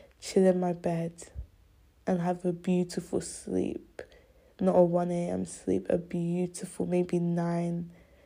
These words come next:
to seven thirty A M sleep. Oh, that is beautiful.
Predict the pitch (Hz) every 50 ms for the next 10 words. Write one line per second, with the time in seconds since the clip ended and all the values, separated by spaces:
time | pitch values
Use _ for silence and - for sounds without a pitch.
0 | _ _ _ _ _ - - 175 - - - - 180 175 170 170 170 170 - -
1 | 180 180 - 185 180 175 175 175 175 175 175 175 175 170 - - - - - -
2 | 185 185 - - - - - - - - - - - - - 50 - - - -
3 | - _ _ - - - - - - - - - - 214 208 196